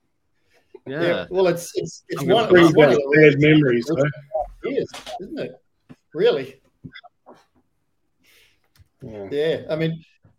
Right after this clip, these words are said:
Speaker 2: back, back in the day, you drank Lion or D B or,
Speaker 3: Lion
Speaker 2: if you're
Speaker 3: Red.
Speaker 2: lucky, Speight's. Get your hands on
Speaker 3: Otherwise
Speaker 2: Speight's, you were doing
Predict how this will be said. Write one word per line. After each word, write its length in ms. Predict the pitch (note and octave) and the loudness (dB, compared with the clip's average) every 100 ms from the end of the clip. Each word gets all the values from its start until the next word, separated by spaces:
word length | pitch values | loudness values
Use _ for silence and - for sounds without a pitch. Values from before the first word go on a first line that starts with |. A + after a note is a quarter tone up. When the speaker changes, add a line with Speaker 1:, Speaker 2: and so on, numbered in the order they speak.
| _ - | _ -4
Speaker 2:
back, 300 | G3 G3+ D#3 | 2 2 4
back 240 | F#3+ F#3+ | 2 2
in 60 | F3 | 0
the 80 | D#3 | 0
day, 260 | E3 F3+ | 0 2
you 120 | D3 C#3 | 0 -2
drank 300 | D3+ C#3+ B2+ | -4 -4 -4
Lion 680 | C#3 D3+ E3 D#3+ F3 E3 _ _ _ _ - | -4 -4 -4 -6 -8 -12 _ _ _ _ -12
or 120 | C3 | -12
D 260 | A#2 D3+ | -8 -6
B 500 | C3+ D3+ D3+ D#3 E3 - | -4 -2 -2 -4 -8 -8
or, 460 | D3 C#3+ C#3 B2 - _ _ - | -4 -2 -4 -6 -14 _ _ -10
Speaker 3:
Lion 240 | C3 C3+ | -4 -2
Speaker 2:
if 60 | C3 | 0
you're 80 | C3 | 0
Speaker 3:
Red. 100 | C3 | 0
Speaker 2:
lucky, 200 | E3 C3+ | -2 -10
Speight's. 360 | - _ - - _ _ - | -16 _ -12 -12 _ _ -12
Get 180 | E3+ | -10
your 80 | C#3 | -6
hands 200 | D#3 E3+ | -6 -4
on 100 | - | -4
Speaker 3:
Otherwise 180 | D3+ A2 | -4 -4
Speaker 2:
Speight's, 340 | F#3 E3+ D#3+ | -4 -6 -8
you 60 | B2+ | -8
were 60 | C#3 | -8
doing 140 | D#3 | -8